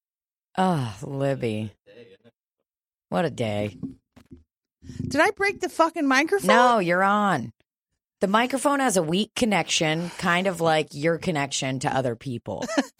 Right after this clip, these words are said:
Speaker 2: Uh, what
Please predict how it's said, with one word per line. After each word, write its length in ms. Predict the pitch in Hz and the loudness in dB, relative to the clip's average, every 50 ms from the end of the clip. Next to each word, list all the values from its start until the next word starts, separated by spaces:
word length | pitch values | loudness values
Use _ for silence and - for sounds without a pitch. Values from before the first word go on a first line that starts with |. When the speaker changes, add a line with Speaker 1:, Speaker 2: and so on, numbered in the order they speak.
| - - - 160 147 - - - _ - - - - | -10 -8 -6 -8 -8 -8 -12 -14 _ -8 -2 2 4
Speaker 2:
Uh, 100 | 294 233 - - _ - - - - - _ _ _ _ _ _ _ _ _ _ _ _ _ _ _ _ _ _ - | 4 4 2 -2 _ -20 -20 -20 -20 -20 _ _ _ _ _ _ _ _ _ _ _ _ _ _ _ _ _ _ -16
what 680 | 143 143 127 131 135 190 269 - - - - - - | -10 -4 0 2 2 2 2 0 -2 -6 -6 -6 -4